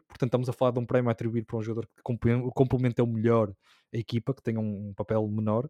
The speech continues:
Eu tenho aqui alguns nomes, vou-vos lançar, não sei se vocês concordam. Primeiro, Seth Curry,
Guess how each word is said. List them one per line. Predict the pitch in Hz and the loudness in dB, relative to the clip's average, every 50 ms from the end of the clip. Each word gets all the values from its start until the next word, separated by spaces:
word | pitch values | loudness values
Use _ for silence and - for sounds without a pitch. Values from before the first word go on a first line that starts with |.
| _ _ - | _ _ -6
Eu | 135 | 2
tenho | - 185 | 2 4
aqui | - 226 | 6 6
alguns | 214 202 214 202 160 | 6 6 6 4 4
nomes, | 127 104 85 85 - - - | 2 0 -2 -4 -10 -8 -4
vou-vos | 113 117 123 123 | -2 -2 0 2
lançar, | 139 127 120 - - 147 160 | 0 0 2 2 2 2 2
não | 160 156 143 | 2 0 -2
sei | - 135 | -4 -6
se | - | -4
vocês | - 127 123 - | -4 -10 -10 -8
concordam. | - 117 110 - 135 139 147 143 151 156 _ _ _ _ _ _ _ _ - | -8 -8 -2 0 0 0 0 -2 -6 -12 _ _ _ _ _ _ _ _ 2
Primeiro, | 156 143 127 104 92 - | 2 4 4 2 0 2
Seth | - 151 143 - - | 4 4 4 4 6
Curry, | - 120 117 135 170 202 | 6 6 8 8 6 2